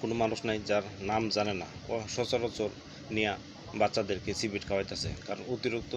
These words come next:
সিবিট খেলে অনেক সমস্যা দেখা দিতে পারে, যেমন পায়খানা কষা হতে পারে এবং কি গরমও হতে পারে। সেই জন্য আন্তাজি সিবিট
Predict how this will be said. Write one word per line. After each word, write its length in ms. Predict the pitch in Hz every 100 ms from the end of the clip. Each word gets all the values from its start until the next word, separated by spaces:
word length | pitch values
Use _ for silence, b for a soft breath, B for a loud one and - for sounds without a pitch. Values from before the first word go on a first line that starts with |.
| 113
সিবিট 220 | 123 120
খেলে 180 | - 113 123 - - - -
অনেক 140 | 110 107
সমস্যা 300 | 113 117 113 - - 101
দেখা 180 | 104 98
দিতে 240 | 101 -
পারে, 220 | 95 98 85 95 -
যেমন 220 | - 107 104 85 - - - - - - - - - - - - - - - - - - - - - - - - -
পায়খানা 360 | 110 110 101 95
কষা 200 | 113 110 101
হতে 160 | 107 113
পারে 120 | 113
এবং 120 | 110 170 190
কি 60 | 185 104 - - - -
গরমও 360 | - - - - -
হতে 180 | - - -
পারে। 140 | - - - - -
সেই 140 | 113 113
জন্য 160 | 127 120 117 - - - - - - - - -
আন্তাজি 420 | 120 117 113 110
সিবিট 360 | - 110 110